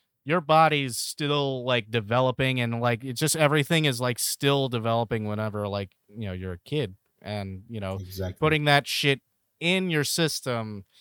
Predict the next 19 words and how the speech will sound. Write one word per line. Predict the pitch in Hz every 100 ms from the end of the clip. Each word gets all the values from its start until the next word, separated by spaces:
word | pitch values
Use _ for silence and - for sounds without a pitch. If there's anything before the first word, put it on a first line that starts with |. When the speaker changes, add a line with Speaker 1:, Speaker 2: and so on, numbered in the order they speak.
| _ _ _ _ -
Speaker 1:
is, | 110 101
is | 104 101 92
definitely, | 107 98 98 95
like, | 90 90 101 104
not | 95 95 _ _ 110
helping | 104 95 98
it | 92
at | 90 90
all. | 90 87 - _ _ _ _ _ _ _ _ _ _ -
Speaker 2:
Exactly. | 98 92 92 90 87 87 - _ _
So | - 90 90 92 _ - _ _ -
that's | 113 110
our | 104 104 - _ _ _ _ _
weekly, | 110 110 110 120 107 104 107 _ _ -
"Don't | 151 156
do | 151
drugs, | 147 160 -
kids." | 101 101 -
Speaker 1:
<laughs> | -